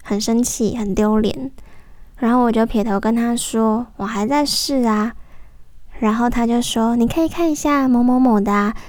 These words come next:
他做得很好诶。哎呦，我以为你很会的耶。”接下来我就只记得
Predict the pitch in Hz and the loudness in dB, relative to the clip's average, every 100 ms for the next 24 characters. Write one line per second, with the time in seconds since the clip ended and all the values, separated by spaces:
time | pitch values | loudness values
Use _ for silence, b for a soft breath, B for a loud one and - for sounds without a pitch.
0 | B - 269 294 220 214 202 214 196 - | B -2 4 4 4 0 -2 -2 -2 -2
1 | - 262 - 254 247 240 220 285 320 262 | -2 -8 -4 2 4 4 4 4 4 4
2 | 233 240 214 208 - 247 208 202 - - | 4 2 2 0 2 4 4 0 -2 -6
3 | - b b b b b b b b - | -8 b b b b b b b b -20
4 | - - 262 269 262 202 185 214 226 226 | -14 -2 0 2 2 2 2 2 0 -2
5 | - - - 185 233 220 196 190 | -10 -12 -8 2 2 4 0 -2